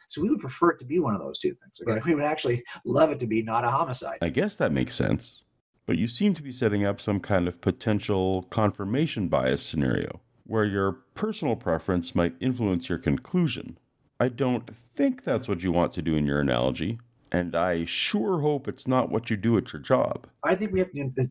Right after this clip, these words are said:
Speaker 1: at least agree on a couple of things. Number one, uh, it's ludicrous to think that Jesus never lived. We've got more than enough, uh, historical evidence to demonstrate that Jesus lived.
Speaker 3: I don't know about ludicrous,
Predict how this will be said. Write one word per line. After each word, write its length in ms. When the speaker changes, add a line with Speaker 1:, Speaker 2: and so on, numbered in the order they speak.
Speaker 1:
at 140
least 220
agree 240
on 80
a 80
couple 200
of 120
things. 240
Number 180
one, 320
uh, 140
it's 200
ludicrous 420
to 60
think 180
that 80
Jesus 300
never 240
lived. 300
We've 80
got 180
more 360
than 120
enough, 300
uh, 160
historical 500
evidence 360
to 100
demonstrate 460
that 120
Jesus 560
lived. 680
Speaker 3:
I 60
don't 240
know 140
about 300
ludicrous, 880